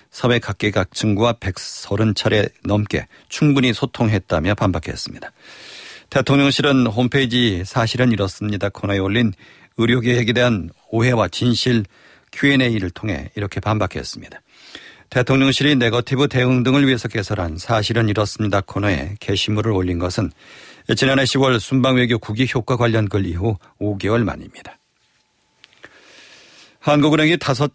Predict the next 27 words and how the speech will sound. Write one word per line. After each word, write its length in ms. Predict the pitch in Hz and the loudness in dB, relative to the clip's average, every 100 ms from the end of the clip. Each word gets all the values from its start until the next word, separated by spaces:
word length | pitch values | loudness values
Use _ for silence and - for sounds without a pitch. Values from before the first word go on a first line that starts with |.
| - | -8
아홉 300 | - 139 143 | 0 0 0
차례 420 | - 151 151 139 | -2 0 2 2
연속 560 | 110 110 110 117 80 92 | 2 0 0 -2 -4 -6
기준금리를 720 | - 110 117 110 107 104 101 | -8 -2 0 0 0 -2 -4
동결했습니다. 880 | - 101 98 90 - - 90 73 - _ - - _ _ 104 | -4 -4 -2 -4 -6 -6 -4 -4 -8 _ -20 -20 _ _ -10
고물가와 960 | - 127 123 123 120 127 120 120 113 98 | 0 2 4 4 2 2 4 4 2 -2
가계부채 720 | - 104 110 107 110 - 127 117 | -8 -4 -2 -4 -6 -4 -2 0
증가세가 800 | 110 107 98 92 87 73 87 135 | 0 0 0 -2 -6 -6 -10 -6
여전하고 540 | 101 101 101 95 67 - - - _ | -4 0 0 0 -4 -12 -20 -20 _
미국 240 | 113 117 - | 0 0 2
금리 320 | 117 123 113 | 2 4 4
인하 260 | 113 120 110 | 2 2 0
예상 340 | 101 95 131 | -4 0 0
시점도 500 | 127 101 95 92 110 85 - | 0 -2 -2 0 -2 -4 -6
늦어지고 460 | 101 104 104 - 90 | -4 0 -2 -2 -4
있기 160 | 95 | -4
때문입니다. 640 | 110 92 67 - - - - - - - - - - | -2 -2 -2 -10 -16 -18 -20 -20 -20 -20 -20 -12 0
올해 180 | 135 | 2
우리 140 | 143 139 | 4 4
경제 260 | 143 135 | 4 2
성장률 440 | 139 143 131 131 135 | 2 2 4 4 4
전망치는 760 | 123 107 101 90 113 78 95 110 | 2 2 0 0 -2 -2 -8 -8
기존과 360 | - 107 104 101 | -4 0 0 0
동일한 500 | 98 98 98 71 - _ | 0 0 -2 -4 -10 _
이 180 | 101 98 | -6 -6
점 280 | - 110 101 - | -2 -2 -2 -4
일 180 | 110 | -4